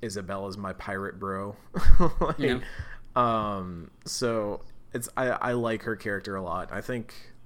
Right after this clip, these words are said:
Speaker 1: the way that she changes over the course of this game is really cool. Um,
Speaker 2: Yeah.
Speaker 1: it's,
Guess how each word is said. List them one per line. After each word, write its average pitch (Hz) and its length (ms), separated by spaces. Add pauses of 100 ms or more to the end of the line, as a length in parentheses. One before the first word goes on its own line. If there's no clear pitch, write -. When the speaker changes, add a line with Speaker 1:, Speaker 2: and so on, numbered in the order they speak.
Speaker 1:
the 123 80
way 127 240
that 123 140
she - 120
changes 98 440
over 87 140
the 85 80
course 85 280
of 85 60
this 82 100
game 82 260
is 76 140
really 85 240
cool. 78 440 (640)
Um, 78 580 (800)
Speaker 2:
Yeah. - 120
Speaker 1:
it's, 113 180